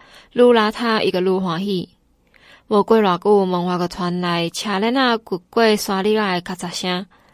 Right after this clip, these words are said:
威龙医长的汽车已经驶入去私人的车道，煞来个响起车门拍开的声音，甲踏过花园小径的脚步声。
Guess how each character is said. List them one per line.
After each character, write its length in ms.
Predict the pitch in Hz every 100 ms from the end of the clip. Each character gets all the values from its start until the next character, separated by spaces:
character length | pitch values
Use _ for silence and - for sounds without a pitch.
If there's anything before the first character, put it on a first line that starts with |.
| _ _ _ _ _
威 100 | 208
龙 160 | 208
医 80 | 226
长 120 | 233 247
的 100 | 226
汽 140 | 302
车 220 | 285 262
已 60 | 240
经 140 | 233
驶 200 | 220 -
入 60 | 208
去 240 | 196 226
私 200 | 214 - 185
人 140 | 170
的 140 | 160
车 220 | 165 175 170
道， 220 | 180 - _ _ _ _ _ _
煞 180 | - 233
来 120 | 226
个 100 | 269
响 280 | 302 320 311
起 260 | 349 349
车 300 | 285 - 240
门 360 | 220 185 185 226 - _
拍 220 | - 294
开 100 | 220 214
的 100 | 170
声 240 | 165 165
音， 240 | - 170 190 - _ _ _ - -
甲 140 | 214
踏 200 | 208 170
过 120 | - 196 185
花 160 | 196
园 520 | 190 185 190 180 185 240
小 260 | - 285
径 180 | 277 240
的 240 | 220 214
脚 260 | 208 214 175
步 180 | - -
声。 360 | - 180 175